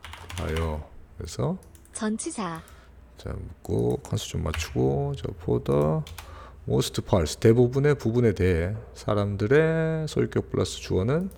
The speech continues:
Speaker 2: 주어.
Speaker 1: 의견들은
Speaker 2: 동사.
Speaker 1: are base하다 아니고 되어진다로 썼죠. 그래서 기반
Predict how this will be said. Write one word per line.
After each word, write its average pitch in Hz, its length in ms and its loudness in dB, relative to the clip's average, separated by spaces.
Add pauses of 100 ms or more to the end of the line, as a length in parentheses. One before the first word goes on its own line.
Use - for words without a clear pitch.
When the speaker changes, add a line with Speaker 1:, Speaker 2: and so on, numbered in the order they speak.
(160)
Speaker 2:
주어. 180 380 -2 (140)
Speaker 1:
의견들은 107 840 2 (360)
Speaker 2:
동사. 214 540 -2 (180)
Speaker 1:
are 127 200 4
base하다 139 640 2
아니고 117 280 2
되어진다로 113 560 4
썼죠. - 400 -4 (380)
그래서 120 420 -4 (100)
기반 101 1400 -2